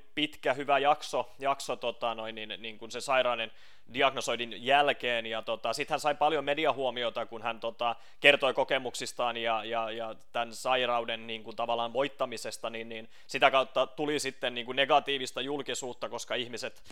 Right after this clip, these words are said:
eivät ole valmiita ymmärtämään <laughs> ainakaan tuolloin tällaisia seikkoja, niin hänellä oli sit siinä pitkä, pitkä vaikeampi jakso, ja, ja tota, kuten hän nyt kertoi, että tällä hetkellä kaikki menee hyvin ja on päässyt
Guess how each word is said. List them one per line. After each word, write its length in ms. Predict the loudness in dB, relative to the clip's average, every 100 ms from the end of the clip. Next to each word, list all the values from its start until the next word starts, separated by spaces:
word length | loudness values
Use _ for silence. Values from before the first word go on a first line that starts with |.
| -16 -2
eivät 300 | 2 4 4
ole 140 | 4 10
valmiita 360 | 8 8 4
ymmärtämään 640 | 4 6 6 6 2 0 2
<laughs> 300 | 2 0 2
ainakaan 400 | 6 6 6 4
tuolloin 440 | 6 8 8 6
tällaisia 420 | 2 2 2 0 -2
seikkoja, 480 | -2 -2 0 0
niin 140 | 0 -2
hänellä 220 | 0 0
oli 140 | 0
sit 140 | -2 -6
siinä 200 | -6 -6
pitkä, 400 | -6 -6 0 -2 0
pitkä 280 | -4 0 4
vaikeampi 440 | 4 4 -2 -2
jakso, 300 | -4 -4 -4
ja, 160 | -4 -6 -10 -16 -16 -16 -4
ja 120 | -4
tota, 480 | 0 -2 0 0 0
kuten 200 | 4 4
hän 160 | 4
nyt 220 | 2 -4 -8 -2
kertoi, 460 | 4 4 4 4 4
että 380 | 4 2 2 2
tällä 160 | 2 2
hetkellä 280 | 2 0 2
kaikki 260 | 2 0
menee 240 | -2 0 0
hyvin 260 | 0 0
ja 100 | 0
on 80 | 0
päässyt 360 | 4 2 2